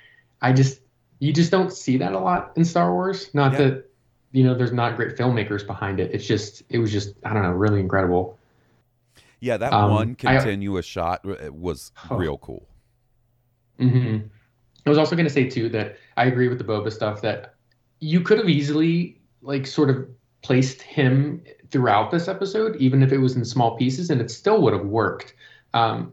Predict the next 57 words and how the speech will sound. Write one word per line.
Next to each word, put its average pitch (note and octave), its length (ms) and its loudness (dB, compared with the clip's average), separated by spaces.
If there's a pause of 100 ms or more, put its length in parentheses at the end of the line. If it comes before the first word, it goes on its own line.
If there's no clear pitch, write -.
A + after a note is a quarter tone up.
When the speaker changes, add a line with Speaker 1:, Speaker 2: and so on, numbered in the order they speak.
Speaker 1:
not D3 240 2
that C#3+ 300 -2 (100)
there's C3+ 180 4
anything B2+ 260 2
I A2 40 -4
would A2 200 -4
necessarily G#2+ 560 -4
cut G#2 240 -2
out G2+ 160 2
of G#2 80 -4
this G2 140 -6
episode, F#2+ 480 -6
but G#2 100 -2
I G#2 100 0
think G#2 380 -2 (220)
even A#2+ 240 4
in G#2+ 80 0
small G#2+ 380 0
chunks, - 540 -4 (300)
most C3+ 280 6
of C3+ 60 0
the B2 100 0
episode A#2 320 -2
I A2 40 -2
was G#2 200 -4
sort A#2+ 340 -6
of G#2+ 100 -4
distracted A2 800 -4 (400)
by, G#2 540 0
like, G#2+ 180 -6
wondering A2 580 2
when G2+ 180 -4
he G2+ 80 -8
would F#2+ 180 -6
pop F#2 200 -4
up, - 340 -8
like, G#2 140 -4
'cause C3 120 4
this C#3 140 4
was A2+ 120 -2
so G2 100 -2
surprising, G2+ 640 -4 (140)
you G#2+ 80 -4
know? G2+ 200 -4 (100)
Speaker 2:
<clears throat> - 120 -18
Yeah, C#3 240 0
there D3 220 -2
was F#3+ 160 -2
a C#3+ 40 -6
certain B2 380 -6
point, F#2 640 -8 (400)
like, C#3 160 -4
I'm C3+ 120 -4
sitting D3+ 300 -4
there B2+ 300 -2
and, G#2+ 180 -6
like, F2 240 -8